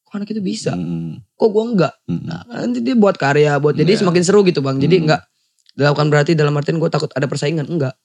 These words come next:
Speaker 2: Iya.
Speaker 1: Gue senang ada persaingan, tapi secara sehat.
Speaker 2: Hmm. Artinya lo pengen bantuin orang lah ya, bantu
Speaker 1: Iya.
Speaker 2: teman-teman lo lah ya,
Speaker 1: Jadi
Speaker 2: gitu.
Speaker 1: motivasi buat orang-orang yang lain juga sih, mau.
Speaker 2: Iya, iya. Amin ya, lo, gue berharap kalau Allah kasih rezeki semuanya, yang apa yang lo mimpiin tuh terwujud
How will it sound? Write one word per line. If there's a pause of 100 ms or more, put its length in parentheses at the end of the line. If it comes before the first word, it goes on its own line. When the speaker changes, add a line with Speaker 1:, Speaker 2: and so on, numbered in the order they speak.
(160)
Speaker 2:
Iya.
Speaker 1:
Gue
senang
ada
persaingan,
tapi
secara
sehat.
Speaker 2:
Hmm. (380)
Artinya
lo
pengen
bantuin
orang
lah
ya,
bantu
Speaker 1:
Iya.
Speaker 2:
teman-teman
lo
lah
ya,
Speaker 1:
Jadi
Speaker 2:
gitu.
Speaker 1:
motivasi
buat
orang-orang
yang
lain
juga
sih,
mau.
Speaker 2:
Iya, (100)
iya. (680)
Amin
ya,
lo,
gue
berharap (580)
kalau
Allah
kasih
rezeki
semuanya,
yang
apa
yang
lo
mimpiin
tuh
terwujud